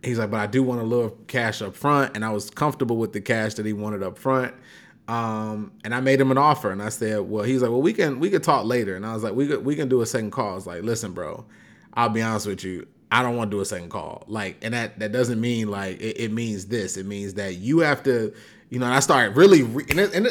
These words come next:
I learned this in sales too, when I, 'cause we did a lot of high ticket selling. And I was like, "You have to be able to listen to what somebody wants,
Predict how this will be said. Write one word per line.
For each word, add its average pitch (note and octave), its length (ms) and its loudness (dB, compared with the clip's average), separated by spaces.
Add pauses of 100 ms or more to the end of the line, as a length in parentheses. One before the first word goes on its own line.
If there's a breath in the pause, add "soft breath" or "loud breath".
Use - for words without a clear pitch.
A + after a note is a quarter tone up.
I E3+ 80 6
learned A#3 280 8
this G3 180 8
in D3 120 0
sales D#3 460 8
too, E3 200 6
when C3 140 4
I, B2+ 180 4
'cause - 280 0
we E3 120 4
did D#3+ 120 6
a D3 40 4
lot C#3 180 6
of A2+ 80 0
high B2+ 180 0
ticket A#2+ 320 -2
selling. A2 380 0 (540 loud breath)
And B2 120 -4
I C#3 100 2
was C3+ 160 0
like, A#2+ 320 2 (120)
"You B2 200 -2
have F3+ 340 4
to E3+ 100 6
be D3+ 180 2
able C3+ 280 4
to B2 320 0
listen G#2+ 720 2 (300)
to A#2+ 100 0
what A#2+ 320 4
somebody B2 520 -2
wants, A#2 600 -4